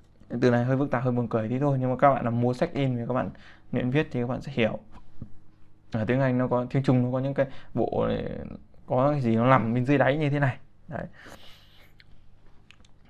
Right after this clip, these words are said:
Thì đấy là mình, ờ, chia sẻ với các bạn như vậy. Thì điều quan trọng nhất là các bạn phải học nhớ cho mình, ngang sổ, chấm hất, phẩy, mác, móc. Vậy rồi là, à, nhớ bảy nguyên tắc này. Thứ nhất là ngang trước, sổ sau, phẩy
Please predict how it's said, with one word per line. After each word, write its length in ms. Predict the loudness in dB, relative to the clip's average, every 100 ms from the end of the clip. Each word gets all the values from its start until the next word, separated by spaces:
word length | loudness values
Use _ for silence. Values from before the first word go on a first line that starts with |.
| -16 -4
Thì 100 | 6
đấy 180 | 10 10
là 100 | 8
mình, 280 | 6 6 6
ờ, 300 | 6 6 6
chia 140 | 6 6
sẻ 400 | 4 2 4 4
với 140 | 2
các 120 | 4
bạn 160 | 2 4
như 100 | 4
vậy. 160 | 4 4 -6 -8 0
Thì 180 | 2 2
điều 220 | 4 6
quan 120 | 8
trọng 160 | 6 2
nhất 120 | 0
là 60 | 0
các 80 | 0
bạn 160 | -2
phải 100 | -2
học 300 | -2 -2 -4 -20 -20 _ -20 -20 -6
nhớ 220 | 2 4
cho 100 | 4
mình, 200 | 4 2 0 -16 -6 4
ngang 300 | 6 6 4
sổ, 320 | -2 -4 -2
chấm 240 | 2 2 2
hất, 260 | 0 -2 -4
phẩy, 300 | -6 -4 -2
mác, 320 | 2 2 6
móc. 340 | 6 6 -4 -6
Vậy 260 | -2 -2 2
rồi 240 | 4 6
là, 240 | 4 0 -2 -8 -16 -10
à, 360 | -2 0 0 -4 -4
nhớ 480 | 2 8 10 10 8
bảy 220 | 4 4
nguyên 160 | 2
tắc 220 | 6 6 6
này. 180 | 2 -2 -18 -18 -10
Thứ 80 | -6
nhất 140 | -2
là 120 | -2 -4 -10 -20 -4
ngang 260 | 0 2 0
trước, 260 | -2 -2 -4
sổ 220 | -4 -2
sau, 340 | 4 4 4 0
phẩy 160 | -4